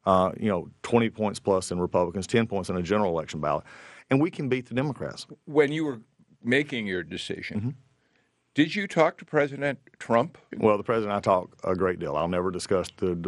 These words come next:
Speaker 1: the, the details of what I talked with the president about. But did I call the president after we had made the decision and tell him? Yes, I told him. And, um, and he was, he wished me the best. And, uh, but we had talked about the fact that there's no need for him to get into this race. And I think it's interesting to me when people say, "Was the president gonna get in?" My question is,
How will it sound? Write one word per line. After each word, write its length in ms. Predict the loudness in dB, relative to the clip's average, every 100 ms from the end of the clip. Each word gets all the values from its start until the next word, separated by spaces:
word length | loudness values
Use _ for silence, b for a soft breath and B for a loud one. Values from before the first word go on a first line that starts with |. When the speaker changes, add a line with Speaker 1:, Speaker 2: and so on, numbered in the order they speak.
| -6
Speaker 1:
the, 300 | 0 0 0 -2
the 160 | -2 0
details 460 | -2 0 0 -2
of 60 | -2
what 140 | 0
I 60 | 0
talked 200 | 0 -2
with 80 | 0
the 60 |
president 340 | 2 2 0 -8
about. 160 | 0
But 200 | 0 2
did 220 | 0 0 0
I 100 | -2
call 240 | 2 2
the 60 | 2
president 340 | 0 0 0
after 160 | 0 2
we 80 |
had 80 | 0
made 160 | 0 -4
the 60 |
decision 380 | -6 -2 -2 0
and 60 | 0
tell 160 | 0
him? 140 | 0 -2
Yes, 300 | -4 -4 -4
I 80 | -4
told 300 | -2 -2 -2
him. 80 | -6 B B B
And, 340 | 2 2 0 -2
um, 220 | -2 0
and 180 | 0 0
he 120 | -2
was, 340 | -4 -6 -8 -6
he 100 | -2
wished 220 | 0 -2 -4
me 80 |
the 60 | -2
best. 340 | 0 -2 -12 _
And, 260 | 0 2 2
uh, 200 | -2 -2
but 120 | -2
we 120 | -2
had 100 | -4
talked 220 | -4 -4
about 160 | 0 -2
the 60 | 4
fact 200 | 2 4
that 100 | 0
there's 160 | 0
no 140 | 0 -2
need 320 | -2 -6 -8 B B
for 100 | 0
him 160 | 2 0
to 60 |
get 120 | -2
into 160 | -4 -6
this 220 | -8 -4
race. 260 | -4 -4 -12 0
And 220 | 0 0 B B
I 40 | -2
think 200 | -2 -2
it's 120 | -2
interesting 280 | -2 0 -2
to 80 | 0
me 160 | -2
when 180 | -2 -2
people 220 | -2 -2
say, 200 | 2 2
"Was 240 | 2 -2 -6
the 60 |
president 340 | 0 0 0 -2
gonna 120 | 0
get 120 | 0
in?" 120 | 0
My 120 | -4
question 360 | 0 0 2 0
is, 120 | 0